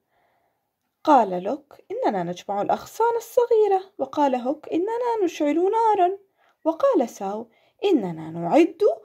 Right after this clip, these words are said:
حساء الحصى، ونحتاج إلى ثلاثة حصيات ملساء كروية الشكل." ساعدت الفتاة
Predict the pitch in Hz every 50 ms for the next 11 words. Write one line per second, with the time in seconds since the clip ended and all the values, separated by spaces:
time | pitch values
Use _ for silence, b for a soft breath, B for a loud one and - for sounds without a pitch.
0 | _ _ _ - - 180 180 - - 240 262 - - 392 415 415 - - 466 466
1 | 453 - 415 415 415 415 415 b b b b b - 240 240 254 233 - - -
2 | 233 440 - 214 208 - - 311 294 240 208 196 - - 208 214 254 311 320 269
3 | - - 190 190 190 - - - - _ _ _ _ _ _ _ _ _ _ _
4 | - - 226 233 - 226 220 208 196 233 311 359 381 392 381 381 381 381 370 381
5 | 381 381 - - - 320 302 302 - - - _ _ _ _ - - 226 208 208
6 | 196 196 226 233 277 320 359 349 - 480 - - - 440 403 392 - - 403 392
7 | 392 - - _ _ _ _ _ _ _ _ _ _ _ _ _ _ _ _ _
8 | _ _ _ _ _ _ _ _ _ _ _ _ _ _ _ _ _ _ _ _
9 | _ _ _ - - - - - _ _ _ _ _ _ - _ _ _ _ _
10 | _ - - _ _ _ _ _ _ _ _ _ _ _ _ _ _ _ b b
11 | b b b b b b b b b b b b _ _ - - 622 466 220 180
12 | 175 - 175 - - 180 190 - - 196 196 - 294 330